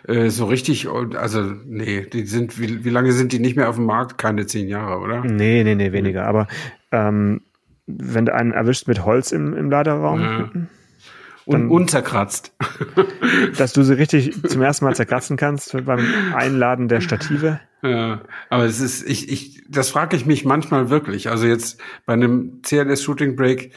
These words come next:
Speaker 1: wie gesagt, ich, ich habe da großes Verständnis für, den richtig luxuriös auszustaffieren. Ähm,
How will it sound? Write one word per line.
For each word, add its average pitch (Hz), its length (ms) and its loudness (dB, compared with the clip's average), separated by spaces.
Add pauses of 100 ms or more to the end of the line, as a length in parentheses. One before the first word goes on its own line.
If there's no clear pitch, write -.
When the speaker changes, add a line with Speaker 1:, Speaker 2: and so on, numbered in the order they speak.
(180)
Speaker 1:
wie 127 80 -2
gesagt, 113 300 2
ich, 107 200 -12
ich 127 140 -2
habe 123 100 0
da 135 80 2
großes 110 280 0
Verständnis 110 460 -2
für, 110 220 -4
den 104 240 -2
richtig 113 380 -6
luxuriös 104 560 -4
auszustaffieren. 113 880 -8 (480)
Ähm, 110 400 0